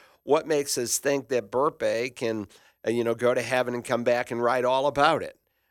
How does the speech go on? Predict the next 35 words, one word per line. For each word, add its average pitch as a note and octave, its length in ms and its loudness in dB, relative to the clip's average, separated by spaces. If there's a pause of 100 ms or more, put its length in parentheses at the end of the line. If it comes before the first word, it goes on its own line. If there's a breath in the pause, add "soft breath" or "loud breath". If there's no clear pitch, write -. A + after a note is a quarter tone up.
(140)
Uh, G#2 160 0
this C#3+ 200 -2
is C#3 140 -8
just C3+ 220 -2
sheer B2 360 2
nonsense, A#2 840 -2
and A2 160 0
it's G#2+ 400 -2
extra C3+ 360 0
revelation. A2+ 800 0 (220 soft breath)
Same C#3 420 0
problem B2+ 580 0
with A#2+ 220 0
the A2 120 -2
first B2+ 360 -2
question A2+ 460 -2
concerning A2+ 540 -2
prophecy. A#2+ 640 -2 (320 soft breath)
It A2+ 160 -6
goes B2 260 2
beyond A#2 420 0
the A2 60 -2
bounds G#2 380 -2
of G2+ 100 -8
Scripture. - 500 -4 (320 soft breath)
But C#3+ 120 2
listen G#3+ 360 2
to G#3+ 60 0
my D3+ 240 2
series C#3+ 560 0
on B2 120 -4
the A#2 60 -2
book C3 220 -6
of A2 140 -10
James, G#2+ 760 -2